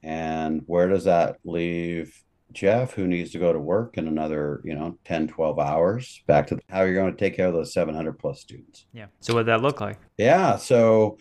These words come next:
Speaker 1: for me, today is nine hundred and sixty-six days of sobriety, right? And, uh,
Speaker 2: Congratulations, by the way.
Speaker 1: Thank you. You know, it's, I'm in awe of it. And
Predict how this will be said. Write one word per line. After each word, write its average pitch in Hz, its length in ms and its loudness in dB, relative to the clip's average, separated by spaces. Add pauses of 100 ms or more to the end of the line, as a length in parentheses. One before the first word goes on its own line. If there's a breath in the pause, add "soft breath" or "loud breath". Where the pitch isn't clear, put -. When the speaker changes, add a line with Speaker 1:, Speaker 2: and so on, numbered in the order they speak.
Speaker 1:
for 104 120 0
me, 143 440 4
today 107 320 4
is 101 140 0
nine 104 260 2
hundred 107 300 0
and 95 100 -2
sixty-six - 680 -6
days 104 320 0
of 95 100 -4
sobriety, 82 640 -2
right? 82 500 0
And, 76 500 -8
uh, - 60 -14
Speaker 2:
Congratulations, 127 720 -4
by 107 160 -16
the 110 120 -18
way. 107 120 -18 (180)
Speaker 1:
Thank 113 460 -2
you. 90 300 2
You 87 180 -4
know, 92 280 0
it's, 98 560 -4
I'm 143 460 2
in 117 160 0
awe 95 500 4
of 101 220 2
it. 123 320 4
And 95 480 0